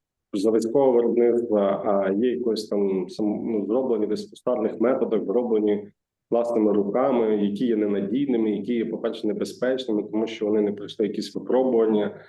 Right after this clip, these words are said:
не перевірені часом, не перевірені виробником. І внаслідок цього може статися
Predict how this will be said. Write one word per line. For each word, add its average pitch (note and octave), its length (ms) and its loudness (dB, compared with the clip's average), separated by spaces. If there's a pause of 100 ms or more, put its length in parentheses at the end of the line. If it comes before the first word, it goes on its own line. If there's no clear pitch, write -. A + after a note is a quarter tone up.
(120)
не G#2 80 -4
перевірені G#2+ 720 0
часом, B2+ 380 0
не G2+ 80 0
перевірені A2 540 0
виробником. G#2 840 -2 (1080)
І C#3 680 4 (1080)
внаслідок C3+ 420 0
цього C3+ 320 0
може A#2 200 0
статися A#2+ 460 -4